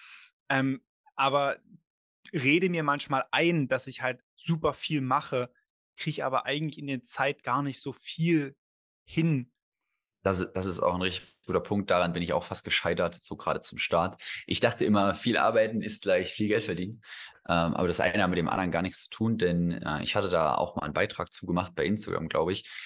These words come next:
Speaker 2: Gerade als Selbstständiger musst du dich zuerst auf die Money-Making-Activities, äh, konzentrieren. Also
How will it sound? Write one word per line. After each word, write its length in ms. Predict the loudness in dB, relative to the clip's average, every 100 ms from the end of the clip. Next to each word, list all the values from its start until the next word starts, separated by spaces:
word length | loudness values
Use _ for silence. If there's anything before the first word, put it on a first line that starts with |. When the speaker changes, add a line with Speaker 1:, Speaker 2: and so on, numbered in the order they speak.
| -12
Speaker 2:
Gerade 180 | 0 4
als 140 | 4 2
Selbstständiger 480 | 0 -2 -4 0
musst 240 | 2 2 2
du 60 |
dich 120 | 0 0
zuerst 320 | 0 0 -2
auf 80 | -2
die 120 | 2
Money-Making-Activities, 1300 | 4 4 2 0 -2 -4 -4 -6 -6 -6 -2 -4 -2
äh, 140 | -6
konzentrieren. 580 | -4 -6 -6 -4 -4 -4
Also 360 | -4 0 0